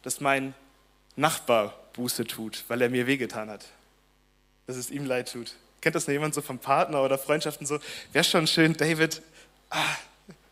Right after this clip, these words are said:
also ich glaub, du brauchst da ein bisschen Buße.“ Das Problem ist, das kann nur jeder für sich machen.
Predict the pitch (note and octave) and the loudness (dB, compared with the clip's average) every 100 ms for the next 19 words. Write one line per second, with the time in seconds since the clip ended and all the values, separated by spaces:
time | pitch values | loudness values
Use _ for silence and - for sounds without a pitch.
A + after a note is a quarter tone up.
0 | _ - - - B2+ - A#2+ C3+ - A#2 | _ -20 -20 -12 -12 -8 -4 -4 -6 -6
1 | B2+ D3 B2 A#2+ A#2 C3 A#2 D3 C#3 G#2 | -4 -4 -8 -10 -12 -14 -10 -10 -8 -12
2 | - - - _ _ - - - _ _ | -16 -20 -20 _ _ -20 -20 -20 _ _
3 | - C#3+ E3 D#3+ A#3+ F#3+ D3 A#3 - - | -6 -4 0 4 6 6 6 4 2 -8
4 | - - - _ _ _ - - _ _ | -18 -20 -20 _ _ _ -20 -20 _ _
5 | _ _ _ _ B2+ - F#3+ A3 D3+ C#3+ | _ _ _ _ -8 -2 -2 0 -2 -2
6 | D3+ C#3 C#3 C3 C3 A3 - - A2+ - | -2 -2 -4 -4 0 -2 -4 -10 -12 -12